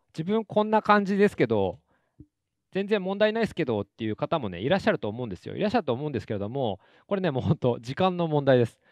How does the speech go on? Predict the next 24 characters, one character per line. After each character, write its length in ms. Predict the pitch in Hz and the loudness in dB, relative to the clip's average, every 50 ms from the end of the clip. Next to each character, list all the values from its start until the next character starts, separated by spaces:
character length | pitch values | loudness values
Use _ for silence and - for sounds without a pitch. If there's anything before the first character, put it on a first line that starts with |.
| _ _ _ _ | _ _ _ _
予 100 | - 151 151 | -4 2 4
言 160 | 202 214 214 | 4 4 4
し 100 | - 196 | 2 2
ま 140 | 185 202 185 | 0 0 0
す 40 | |
け 60 | - 143 | 0 0
れ 80 | 110 | 0
ど 100 | 98 95 | 0 -2
も 120 | 90 95 98 | -4 -4 -6
ね、 100 | 95 95 | -6 -4
あ 140 | 95 107 | -4 -4
の、 100 | 113 117 | -6 -4
未 140 | 123 170 208 | -2 2 4
来 160 | 196 165 131 | 6 6 4
の 120 | 107 95 90 | 4 0 -2
あ 60 | 101 | -2
な 100 | 110 107 | -4 -4
た 100 | - 95 | -6 -8
は 60 | 92 | -12
腰 300 | - - 107 - - 180 | -6 -6 -6 -4 -4 -4
痛 180 | 165 - _ 143 | -6 -2 _ 2
え 60 | 117 | 2
っ 40 | 98 | 2
て 220 | - - 98 - | 0 -8 -14 -16